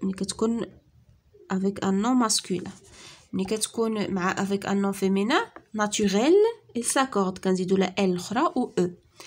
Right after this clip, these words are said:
بلانت، اون بلانت. نبتة. سي ان نون، اسم. صافي.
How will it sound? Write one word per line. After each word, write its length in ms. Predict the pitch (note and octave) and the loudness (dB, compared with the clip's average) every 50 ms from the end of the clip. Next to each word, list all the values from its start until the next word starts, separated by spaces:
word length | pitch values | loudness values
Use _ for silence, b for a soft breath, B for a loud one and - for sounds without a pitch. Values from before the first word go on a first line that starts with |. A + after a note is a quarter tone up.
| B B B B B B B B B B - - | B B B B B B B B B B -2 2
بلانت، 520 | B3+ C4 C4+ B3+ A#3 G3+ F#3+ F#3 F#3 - - - _ - _ - | 4 6 6 6 6 4 2 0 -4 -10 -16 -16 _ -18 _ -6
اون 120 | A3 A3 | -6 -6
بلانت. 600 | G#3 - - A#3 A3+ A3 G#3 F#3+ F3+ F3+ - - - - - - - - - - - - - - | -6 -8 -6 -2 0 2 2 2 0 -2 -8 -16 -20 -20 -20 -20 -20 -20 -20 -20 -20 -12 -4 -2
نبتة. 480 | G3+ A3+ G#3 F3+ - - - F3 F3 - - - - - - - - - _ - - - _ | 0 0 0 -2 -2 -4 -4 -6 -6 -8 -18 -20 -20 -20 -20 -20 -20 -20 _ -20 -20 -20 _
سي 240 | - - - E3+ F3 - | -12 -6 -6 -6 -2 0
ان 200 | B3+ D4+ C#4+ G#3+ | 2 4 4 4
نون، 240 | F3+ F#3 F#3 - - _ _ _ - | 2 0 -4 -10 -18 _ _ _ -4
اسم. 220 | A3 G3+ - - - _ _ _ _ _ _ _ _ _ _ _ _ _ _ _ _ _ _ _ _ _ _ _ _ _ _ _ _ _ _ _ _ _ _ _ _ - _ _ _ _ - - - - - - - | -2 -2 -2 -4 -6 _ _ _ _ _ _ _ _ _ _ _ _ _ _ _ _ _ _ _ _ _ _ _ _ _ _ _ _ _ _ _ _ _ _ _ _ -20 _ _ _ _ -20 -20 -20 -20 -18 -10 -10
صافي. 300 | F#3+ F#3 - - F#4+ | -8 -6 -4 -4 -4